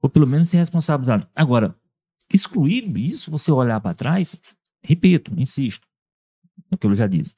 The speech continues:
Eu entendo que se ele age democraticamente, agir democraticamente não é alimentar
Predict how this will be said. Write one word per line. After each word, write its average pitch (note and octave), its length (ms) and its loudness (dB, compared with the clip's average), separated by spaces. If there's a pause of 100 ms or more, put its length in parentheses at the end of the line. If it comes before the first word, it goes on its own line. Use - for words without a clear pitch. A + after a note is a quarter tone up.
(720)
Eu D3 120 10
entendo A#2 360 4
que - 100 -8
se G2 220 -4
ele D#3 420 0 (200)
age B2+ 360 0
democraticamente, A#2 880 -2
agir C#3 320 2
democraticamente C3 960 0
não C3+ 120 -2
é C3+ 120 0
alimentar C3 800 -2